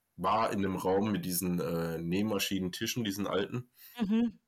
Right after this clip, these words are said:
Speaker 1: er sagt, "Ja, komm, setz dich mal hin, ich, ich mach noch kurz ein Foto." Ist ein bisschen verwackelt geworden,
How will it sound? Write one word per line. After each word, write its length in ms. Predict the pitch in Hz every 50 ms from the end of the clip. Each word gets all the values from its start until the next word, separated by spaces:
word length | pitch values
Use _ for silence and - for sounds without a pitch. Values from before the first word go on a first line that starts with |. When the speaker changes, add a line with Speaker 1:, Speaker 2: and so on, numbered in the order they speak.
| _
Speaker 1:
er 80 | - 107
sagt, 180 | - 110 110 110
"Ja, 120 | 110 107
komm, 300 | 107 - 120 113 104 90 87
setz 240 | - 107 104 - -
dich 100 | 107 101
mal 120 | 95 85 95
hin, 140 | 110 113 104
ich, 200 | 95 95 - -
ich 160 | 82 95 -
mach 140 | 101 92 98
noch 180 | 98 90 - -
kurz 220 | - 92 87 -
ein 80 | 95 87
Foto." 500 | - - 98 98 - 113 110 110 - - _ _ -
Ist 160 | 101 - -
ein 40 | -
bisschen 240 | 147 143 - 139 -
verwackelt 520 | - 117 104 101 110 107 - 120 98 -
geworden, 560 | 107 98 95 95 101 107 - 131 135 135 -